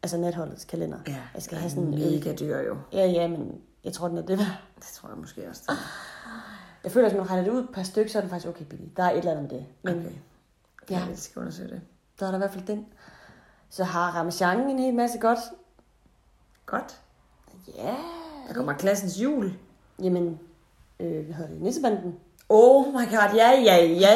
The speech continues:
Speaker 2: ja, ja, ja. Nej, det er ikke Nissebanden, det er Nissernes Ø.
Speaker 1: Men det er sgu da Nissebanden på Grønland.
Speaker 2: Fuck mig, ja, det er det også.
Speaker 1: <laughs> Jamen, er det egentlig den med Mick Øgendahl?
Speaker 2: I-, ej, jo,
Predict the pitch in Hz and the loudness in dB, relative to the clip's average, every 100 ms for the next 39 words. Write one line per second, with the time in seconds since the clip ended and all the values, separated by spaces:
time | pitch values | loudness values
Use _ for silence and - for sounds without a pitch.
0 | 262 220 180 175 175 170 170 165 170 165 | 10 10 12 12 12 10 6 4 4 4
1 | 160 185 190 190 170 170 160 143 147 143 | 2 2 0 2 0 0 -2 -4 -2 0
2 | 143 143 151 160 185 160 147 139 135 143 | 0 0 0 0 0 0 -2 -2 -2 -4
3 | - - _ _ _ _ _ - - 175 | -6 -16 _ _ _ _ _ -20 -14 -10
4 | 233 202 185 170 185 226 185 180 - _ | -8 -4 -2 -2 -6 -6 -8 -10 -16 _
5 | _ _ _ - - 302 294 269 277 269 | _ _ _ -14 -4 -4 -4 -6 -4 -4
6 | 277 285 277 262 262 254 339 302 - 339 | -4 -8 -8 -6 -4 4 6 6 4 8
7 | 381 - - - - 262 214 233 247 202 | 8 6 -2 -12 -4 4 6 6 2 2
8 | 269 240 190 240 294 202 - - - - | 2 2 2 0 2 0 -2 -12 -20 -20
9 | - _ - _ _ - 52 - - 349 | -20 _ -20 _ _ -12 -10 -10 -14 -18
10 | - _ _ _ _ _ _ _ _ _ | -20 _ _ _ _ _ _ _ _ _
11 | - - 55 - - - - 208 220 254 | -4 -2 -4 -6 -16 -14 0 6 10 8